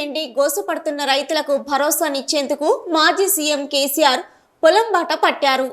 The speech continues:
ఇందులో భాగంగా ఉమ్మడి కరీంనగర్ జిల్లాలో పర్యటించారు. ఉదయం ఎర్రవెల్లి ఫామ్ హౌస్ నుంచి రోడ్డు మార్గాన కరీంనగర్ రూరల్ మండలం ముగ్దుంపూరు చేరుకున్న కేసీఆర్ ఎండిపోయిన పంట పొలాలను పరిశీలించారు. పంట నష్టంపై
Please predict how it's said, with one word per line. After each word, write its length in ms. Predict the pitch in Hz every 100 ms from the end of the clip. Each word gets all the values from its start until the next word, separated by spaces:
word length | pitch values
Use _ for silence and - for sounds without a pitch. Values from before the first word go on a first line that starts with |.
| - 285
ఇందులో 240 | 339 415 415
భాగంగా 400 | 320 277 285 285 330 -
ఉమ్మడి 240 | 277 392 359 320
కరీంనగర్ 460 | 302 349 381 311 302
జిల్లాలో 380 | 285 269 269 269 -
పర్యటించారు. 720 | 277 269 285 294 277 277 254 254 - _ _ -
ఉదయం 340 | 302 415 392 415 -
ఎర్రవెల్లి 420 | 269 330 370 330 330 320
ఫామ్ 240 | 285 294 330
హౌస్ 220 | 294 285 277
నుంచి 220 | 269 302 330 254
రోడ్డు 240 | 269 285 302
మార్గాన 380 | 285 269 269 302 285 254 - _ _
కరీంనగర్ 560 | 311 311 320 294 285 330 - 294
రూరల్ 320 | 330 339 311
మండలం 340 | 262 269 277 302 - - -
ముగ్దుంపూరు 560 | 277 285 415 440 427 359 -
చేరుకున్న 440 | 302 294 302 294 285 269
కేసీఆర్ 500 | 294 277 277 294 277 302 _ _ 285
ఎండిపోయిన 460 | 311 359 440 392 339 330
పంట 200 | 277 302 381
పొలాలను 440 | 330 302 294 277 294 294
పరిశీలించారు. 720 | 269 302 285 277 294 277 269 277 - _ _
పంట 240 | 285 277 339 320
నష్టంపై 500 | 269 269 320 285 277